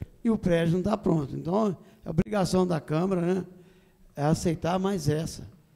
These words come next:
Mas, mas essa, e qualquer vereador tem o direito de solicitar, desde que seja uma C P I séria, a, a mesa aqui, a presidência não pode negar. Então, essa será aceita,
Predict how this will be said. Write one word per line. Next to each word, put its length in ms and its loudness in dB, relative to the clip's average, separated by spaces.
Mas, 380 0
mas 260 2
essa, 200 0
e 400 -8
qualquer 400 2
vereador 760 2
tem 200 4
o 80 2
direito 360 4
de 80 -4
solicitar, 840 -2
desde 260 0
que 60 -8
seja 400 2
uma 140 4
C 180 0
P 220 4
I 100 -4
séria, 560 2
a, 520 -4
a 60 -6
mesa 380 4
aqui, 540 -2
a 120 -6
presidência 580 -2
não 120 4
pode 360 -2
negar. 540 -2
Então, 480 -6
essa 160 -4
será 260 0
aceita, 580 -2